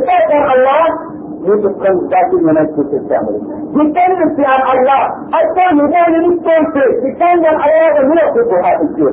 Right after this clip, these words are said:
I was reading a few days ago in a newspaper in Arabic country, they had a girl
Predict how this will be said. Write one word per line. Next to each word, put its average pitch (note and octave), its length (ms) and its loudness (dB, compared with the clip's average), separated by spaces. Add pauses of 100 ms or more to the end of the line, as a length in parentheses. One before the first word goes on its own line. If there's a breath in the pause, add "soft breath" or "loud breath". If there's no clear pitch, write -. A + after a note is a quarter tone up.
(160)
I A3 160 -2
was C#4 240 0
reading E4 320 0
a C4 80 0
few C#4+ 160 2
days D4+ 240 2
ago F#3+ 180 2
in C#4+ 160 2
a A#3+ 160 0
newspaper A3+ 400 0
in G#3 80 2
Arabic B3+ 380 0
country, B3 360 0 (200)
they G#3+ 80 2
had C4+ 160 2
a B3 160 2
girl D4+ 260 0